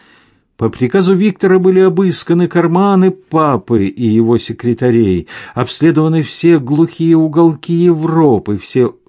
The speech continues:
укромные места, горные поселения, карстовые пещеры и заброшенные рудники. Он без колебаний приказал бы бросить в кипяток, как омаров, пару-тройку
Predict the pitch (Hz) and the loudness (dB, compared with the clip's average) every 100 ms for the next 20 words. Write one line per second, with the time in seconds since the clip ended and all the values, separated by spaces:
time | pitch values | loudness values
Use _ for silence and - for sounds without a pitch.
0 | - - - 85 87 104 95 87 82 78 | -16 -16 -12 -6 -2 0 0 -2 -6 -8
1 | 78 - - - 113 104 87 - - - | -12 -16 -18 -4 -2 -2 -6 -12 -20 -6
2 | 92 110 101 107 - - 120 101 117 107 | 0 0 2 0 -2 -4 0 2 2 2
3 | 107 101 127 117 - 127 117 113 117 - | 0 -2 -2 -4 -4 0 2 2 -2 -8
4 | - 139 127 107 95 - - 135 120 117 | -6 0 0 0 -4 -12 -10 -4 0 0
5 | 107 123 147 - 123 120 123 131 113 131 | 0 2 0 0 -2 0 2 0 -2 -4
6 | 120 - 151 107 - - _ _ _ _ | -4 0 0 0 -6 -20 _ _ _ _
7 | _ _ - 127 139 120 85 76 _ _ | _ _ -2 0 2 0 -2 -8 _ _
8 | 101 95 113 - - 139 139 139 143 127 | -6 -2 -2 -4 -2 2 2 2 0 2
9 | 107 98 107 104 117 104 113 107 107 98 | 0 0 -2 -2 -2 0 0 0 0 0
10 | 110 117 90 110 90 - - - 104 - | 2 2 0 -4 -12 -6 -6 -4 -6 0
11 | 156 - - 135 - 127 117 113 104 92 | -2 -2 -6 -6 -4 0 0 0 -2 -6
12 | - 113 101 98 110 117 104 110 92 | -6 -4 -4 -4 0 0 0 -4 -6